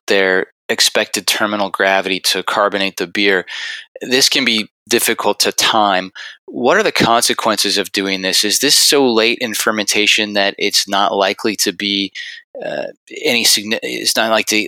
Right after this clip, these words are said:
not likely to, to cause any significant suppression of volatiles, or should they expect an effect from, from doing that? And what about if it happens, you know, a little earlier, say two or three degrees before terminal?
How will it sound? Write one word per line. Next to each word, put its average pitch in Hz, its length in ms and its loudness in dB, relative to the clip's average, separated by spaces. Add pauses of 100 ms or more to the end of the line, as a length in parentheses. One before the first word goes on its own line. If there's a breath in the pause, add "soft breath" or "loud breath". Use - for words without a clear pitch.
(100)
not 113 220 0
likely 107 320 2
to, 101 280 2
to - 200 -6
cause 104 320 2
any 107 160 -2
significant 104 680 -2
suppression 110 680 2
of 101 140 -2
volatiles, 139 640 2 (400 loud breath)
or 120 720 4 (100)
should 120 260 2
they 120 220 4
expect - 500 0
an 110 80 -2
effect 98 460 0
from, 95 340 -4
from 101 240 -6
doing 101 280 -2
that? 87 300 -2
And 104 360 -2 (360 loud breath)
what 131 220 2
about 120 320 2
if 117 140 2
it 107 60 2
happens, 113 880 2
you 117 120 -4
know, 101 400 -2
a 113 80 0
little 113 200 4
earlier, 107 400 4
say 101 460 2
two 113 200 0
or 107 100 4
three 113 300 0
degrees 98 400 0
before 95 320 -2
terminal? 80 400 -6